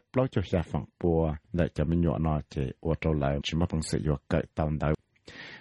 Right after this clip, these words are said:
Vì cho khát tiệt và cho lại hai chỉ tao lô chỉ mất cái gì đó trong đó lừa lăng lừa tù lấy mất tấm bằng cho lại cho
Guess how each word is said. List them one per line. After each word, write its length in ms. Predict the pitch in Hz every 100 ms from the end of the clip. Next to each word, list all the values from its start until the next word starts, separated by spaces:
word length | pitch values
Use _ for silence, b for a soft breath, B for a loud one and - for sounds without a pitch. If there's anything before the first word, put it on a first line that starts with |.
| B
Vì 80 | 78
cho 100 | 82
khát 180 | 82 85
tiệt 180 | 82 -
và 140 | 92 90
cho 80 | 95
lại 280 | 92 82 87 98 -
hai 300 | - - 82 82
chỉ 160 | - -
tao 140 | 92
lô 160 | 92 85
chỉ 160 | - 87
mất 120 | 107 -
cái 120 | 87
gì 140 | - 123
đó 140 | 110 95 -
trong 140 | 90
đó 80 | 87 82
lừa 140 | 78
lăng 220 | 76 104 90
lừa 100 | 71 -
tù 160 | 73
lấy 180 | 73 85
mất 160 | 107 95
tấm 160 | - 120
bằng 140 | 80 -
cho 80 | 78
lại 160 | 73
cho 140 | 73